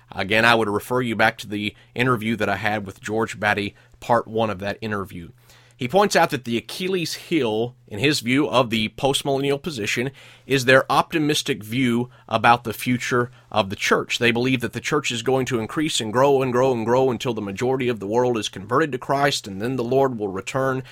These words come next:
to take his church back to heaven, whereas the amillennialist position presents a pessimistic view of the future of the church. In other words,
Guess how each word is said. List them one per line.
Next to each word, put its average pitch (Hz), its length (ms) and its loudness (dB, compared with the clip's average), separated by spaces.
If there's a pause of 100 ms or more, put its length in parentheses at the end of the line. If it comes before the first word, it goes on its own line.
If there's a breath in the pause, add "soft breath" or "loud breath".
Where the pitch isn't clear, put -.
(300 loud breath)
to 107 280 -4 (180)
take 127 220 0
his 110 200 -2
church - 380 -4
back 113 220 -2
to 101 80 -10
heaven, 123 400 0 (300 loud breath)
whereas 135 500 8
the 123 160 0
amillennialist 156 880 2 (160)
position 123 640 0
presents 127 460 -4
a 110 240 -2 (220 soft breath)
pessimistic 156 720 -2
view 113 240 -2
of 110 140 -2
the 107 80 -6
future 113 340 -6
of 92 80 -6
the 101 60 -10
church. - 300 -6
In 113 60 -4
other 143 160 2
words, 131 260 2